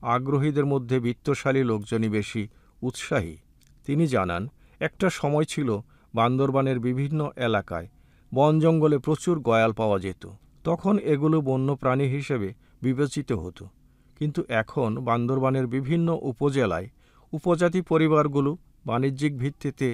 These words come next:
গয়াল পালন করে আসছে। প্রায় প্রতিটি পরিবারে বিশ থেকে তিরিশটি গয়াল পালন করা হয়। বর্তমানে সহস্রাধিক উপজাতি পরিবার সারা বছরই গয়াল পালন করে থাকে। কোনো কোনো স্থানে ইতিমধ্যে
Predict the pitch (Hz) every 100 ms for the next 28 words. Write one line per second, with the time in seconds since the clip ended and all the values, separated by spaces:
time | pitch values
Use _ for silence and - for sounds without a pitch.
0 | - - _ - 101 110 110 113 101 107
1 | 107 101 95 90 80 - - - - _
2 | _ - 156 160 151 147 180 190 - 143
3 | 123 92 78 - _ 113 165 151 - 165
4 | 170 - 139 139 - 160 147 117 110 107
5 | 107 104 101 95 - 76 76 71 - -
6 | _ - 139 - 170 170 170 - 127 139
7 | - 156 147 160 160 - - - 135 113
8 | 135 123 123 147 139 139 131 113 107 -
9 | _ - - 143 156 135 127 - 147 143
10 | 113 113 117 113 113 117 107 98 92 -
11 | 85 - - _ - _ - 165 180 180
12 | 180 - 123 120 101 110 147 147 147 131
13 | -